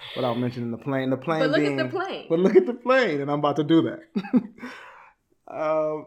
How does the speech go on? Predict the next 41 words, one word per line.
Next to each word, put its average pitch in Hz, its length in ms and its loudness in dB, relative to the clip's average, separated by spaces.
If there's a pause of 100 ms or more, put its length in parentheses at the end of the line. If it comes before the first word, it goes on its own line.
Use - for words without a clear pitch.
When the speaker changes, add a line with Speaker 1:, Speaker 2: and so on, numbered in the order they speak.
Speaker 1:
that 156 200 -2
we've 180 380 -6
done 269 220 -2
this. - 280 -10
We've 175 160 -2
done 196 200 0
two 185 180 -2
seasons 156 400 -4
of 127 120 -4
podcasting 120 600 -2
together, 110 340 -6
man, 107 300 -6
and, 104 200 -6
and 110 180 -2
y'all 113 200 4
show 113 220 4
love 110 360 6
to 113 200 6
it, 107 60 4
and 107 100 2
we 110 160 2
enjoyed 107 400 2
it 107 160 0
up 107 160 -4
until 107 240 2
we 110 300 4
couldn't. 123 520 2 (480)
And 113 160 0
so 110 220 2
that's 110 320 -2
why 113 320 0
I'm 110 100 -4
just 107 200 -8
so 107 160 -2
happy 107 280 -4
to 107 100 0
have 107 460 -4
Asia 110 340 0
on 110 200 0
the 107 80 2
show, 143 680 6